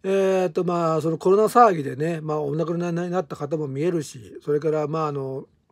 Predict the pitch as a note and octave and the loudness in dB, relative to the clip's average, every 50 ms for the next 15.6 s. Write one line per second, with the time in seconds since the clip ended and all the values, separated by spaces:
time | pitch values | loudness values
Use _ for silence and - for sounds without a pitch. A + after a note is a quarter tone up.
0 | - G3 D#3+ D#3 C#3+ C3+ C3 C3 - E4+ - - - F3 F3+ F3 F3+ F3 E3+ E3 | -12 -8 -6 -6 -6 -8 -10 -12 -14 -16 -16 -8 -4 -2 0 0 0 -2 -2 -4
1 | E3+ E3+ D3+ - _ - F3 E3+ F3 E3+ E3 F3+ G3 G3+ G3+ G#3+ - A3 E3 D3+ | -4 -6 -6 -8 _ -2 -2 0 0 -2 -2 -2 -2 -2 -4 -6 -10 -10 -8 -8
2 | D3 D3+ D3 D3 C#3+ C#3 D3 - F#4 - E3 D#3 C#3 C#3+ D3 E3+ D#3 - E3+ E3 | -6 -4 -4 -4 -4 -4 -6 -8 -8 -10 -8 -6 -4 -2 -2 -2 -4 -4 -4 -6
3 | D3 - F#3+ E3+ D3 B2+ - - B2+ - - - - - - - - - - - | -6 -4 -4 -4 -4 -4 -4 -2 -4 -4 -4 -8 -18 -18 -18 -18 -18 -18 -20 -18
4 | - - F#3+ G3 G3 G3 F#3 D#3 F#3 E3 D#3 D3+ D3 D#3+ D#3+ D3+ D3+ D3 C#3 D3 | -6 -2 0 2 2 2 0 -2 -2 -4 -2 -2 -2 -2 -2 -2 -2 -4 -4 -4
5 | D#3 D3 C#3 - - - - F3 D#3 C3 C3+ C3+ C3+ D3 E3 E3 D#3 - - C3 | -4 -6 -6 -10 -10 -6 -6 -4 -4 -4 -4 -4 -4 -4 -4 -6 -6 -8 -12 -16
6 | - - - G3+ G3+ G#3+ G3+ F#3+ B3+ A#3 G#3+ A3+ A3+ F3+ G3+ A3 A3 A3 G#3+ G3 | -14 -4 0 2 2 2 0 0 2 4 6 6 6 4 6 4 4 6 4 2
7 | C3+ D#3+ E3 F3+ F3 E3+ D3 - F#3+ F#3 F#3 F#3 F#3 F3+ F3+ F3+ F3+ F3+ F3 E3 | 0 0 -2 -2 0 -2 0 0 0 0 0 0 0 0 0 0 0 -2 -2 -2
8 | - F#3 E3+ - D3 - - E3+ D3+ C3+ E3+ E3 E3+ E3 D#3+ D3+ C#3+ C3+ - - | -4 -6 -6 -6 -6 -6 -6 -8 -4 -2 -2 0 0 -2 -4 -4 -6 -8 -8 -8
9 | D3 C#3 D3 D3 D3 C3+ C3 C3 _ _ _ _ _ - - _ _ - - G3+ | -8 -6 -4 -4 -6 -6 -8 -12 _ _ _ _ _ -20 -20 _ _ -2 0 2
10 | G#3 G3+ A3 A3 G#3 G#3+ A3 A#3+ A#3 E3+ C#3+ - F#3 E3 D#3+ D3+ D3 D3+ D#3 - | 6 6 6 6 6 4 2 0 -2 -2 -2 -2 0 0 0 0 -2 -4 -6 -8
11 | - _ - F3+ E3 E3 D3 D3+ C#3+ C#3 C#3 C#3+ D#3+ - - - - D#3+ D3 E3 | -10 _ -6 -4 -4 -4 -4 -6 -6 -6 -6 -8 -8 -10 -10 -6 -6 -6 -4 -4
12 | D3+ D#3 C#3+ - F3+ - D#3 C3+ - - D3+ D3 C3+ C#3 C#3 C3+ B2 B2 C3 C3+ | -4 -4 -2 -2 -2 0 -2 -4 -2 0 0 0 0 -2 -6 -8 -8 -10 -10 -10
13 | C3 C3 - C4+ G3+ D3+ D3 - D#3 D#3 D#3 D3+ E3 D#3 C3+ D3 C#3 B2+ A#2+ E3 | -10 -10 -10 -8 -8 -8 -6 -4 -4 -4 -2 0 0 0 0 -2 -4 -4 -4 -4
14 | D3+ C3 B2+ A#2 - - B2 C3 C3+ D3 F3+ F3+ - G#3+ G3+ G3 A3+ G#3+ F#3 D#3+ | -4 -4 -8 -14 -14 -14 -10 -8 -6 -4 -4 -2 0 0 0 2 2 2 2 0
15 | - F#3 G3+ E3 - D3 C#3 - D3 C3+ C3+ B2 | 0 -2 -4 -2 -4 -8 -8 -8 -8 -10 -10 -12